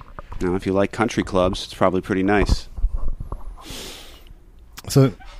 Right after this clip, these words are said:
Speaker 2: listeners, mark my words, right from, like, six months from today, uh, at some point between now and six months from today, aliens are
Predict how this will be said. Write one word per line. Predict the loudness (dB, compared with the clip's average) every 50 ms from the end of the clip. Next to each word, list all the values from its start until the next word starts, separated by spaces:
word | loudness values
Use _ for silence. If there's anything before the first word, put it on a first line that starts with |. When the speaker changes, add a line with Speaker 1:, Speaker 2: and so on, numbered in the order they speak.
| -16 -16 -12 -12 -12 -10 -4 0
Speaker 2:
listeners, | 4 6 6 6 6 4 4 6 6 4 4
mark | 4 6 6 6 6 6
my | 4 6
words, | 6 6 6 6 4 4
right | 4 4 4 4 0 -6 -2
from, | 0 2 4
like, | 4 4 2 2 0
six | 2 4 4 4 4 4
months | 6 6 6 6 4 2 -2 -4 -4 -6 -6 -4 -4 -2
from | 0 0 0 2
today, | 4 4 6 6 6 6 6 6 4 2 -2 -6 -16 -20 -20 -20 -8 -2 2
uh, | 4 4 4 4 2 2 0
at | -2 -4 0
some | 2 4 4 4
point | 4 4 4 4 4 2 0 -2
between | 0 2 4 4 4 4
now | 4 4 6 6 6 4 4
and | 2 0 0
six | 0 0 0 2 2
months | 4 4 4 4 2
from | 2 2
today, | 2 2 2 4 4 4 2 2 0 -4 -10 -20 -10 -4
aliens | 0 2 2 4 4 4 4 4 4 4
are | 2 4 4 4 4 2 0 -2